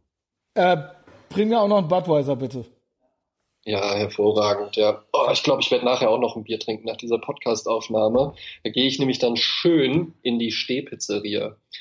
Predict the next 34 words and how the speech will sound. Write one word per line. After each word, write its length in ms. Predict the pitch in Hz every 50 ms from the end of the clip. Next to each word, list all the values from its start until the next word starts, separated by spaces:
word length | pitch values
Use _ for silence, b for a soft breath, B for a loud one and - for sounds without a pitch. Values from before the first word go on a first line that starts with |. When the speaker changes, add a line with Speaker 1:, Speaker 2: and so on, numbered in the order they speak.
| B B B B -
Speaker 2:
Und 80 | 113
wenn 100 | 120 135
du 60 | 139
mich 300 | 139 143 135 - - -
irgendwann 440 | 160 170 196 208 180 151 151 151 151
mal, 260 | 131 117 113 120 123 120
wenn 100 | 117 120
das 180 | 120 107 -
Big 200 | - 160 156 160
Mike-Konzert, 680 | 156 127 131 139 - - 127 113 110 - - 110 - -
was 160 | 123 107 -
eigentlich 300 | - 135 143 151 135 131
am 100 | 120 117
zehnten 340 | 117 - 139 139 - - 123
Juni 340 | 113 123 131 147 135 120 110
gewesen 400 | 110 101 117 123 120 117 110 101
wäre, 240 | 107 104 104 110 107
was 120 | 107 107
ich 100 | 107 -
hier 320 | - 120 113 113 110 -
organisiert 580 | - 110 110 110 110 107 104 104 120 135 135 -
hatte, 400 | 110 107 - - 110 120 131 127 -
ja, 200 | 113 110 120 117
wenn 120 | 110 113
das 140 | 113 117 -
stattgefunden 640 | - - 135 - - 120 - - 110 107 104 - 104
hätte, 220 | 107 110 110 117
da 120 | 123 120 110
wärst 200 | 110 110 - 123
du 40 |
ja 60 | 107 -
auch 160 | - 113 -
mitgekommen. 680 | 123 131 - - 113 - - - 107 110 127 139 131
Ja. 60 | -